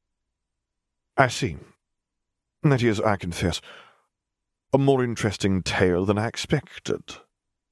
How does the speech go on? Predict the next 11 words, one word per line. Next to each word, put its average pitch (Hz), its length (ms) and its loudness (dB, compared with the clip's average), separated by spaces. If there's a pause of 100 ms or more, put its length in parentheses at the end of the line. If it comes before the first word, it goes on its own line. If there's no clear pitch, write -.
(1160)
His 92 180 2
eyes 87 320 2
locked 90 360 0
with 87 100 -2
hers 82 280 0
for - 160 -2
a 82 40 2
moment 85 340 0
after 82 300 0
he 82 80 0
finished, - 460 -4